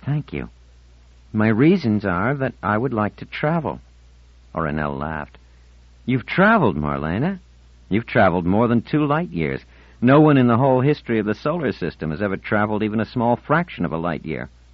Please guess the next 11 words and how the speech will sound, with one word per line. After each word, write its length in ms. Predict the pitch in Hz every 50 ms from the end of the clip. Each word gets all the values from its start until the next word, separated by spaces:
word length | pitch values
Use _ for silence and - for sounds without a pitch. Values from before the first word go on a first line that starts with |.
| _ _ _ _ -
except 340 | 123 - - 131 127 - -
us. 340 | - - - - - - - - _ - _ _ - _ _ _ _
So 120 | - - 113
you 140 | 107 120 135
have 100 | 120 98
no 120 | 117 127
right 220 | 123 123 113 101 -
to 80 | 95
complain. 540 | - 82 78 - - 127 143 135 104 107 123 - - - - - _ - _ _ - _ _ _ - -
You're 140 | - 113 127
Marlena 640 | 123 120 107 95 90 98 98 98 101 117 151 196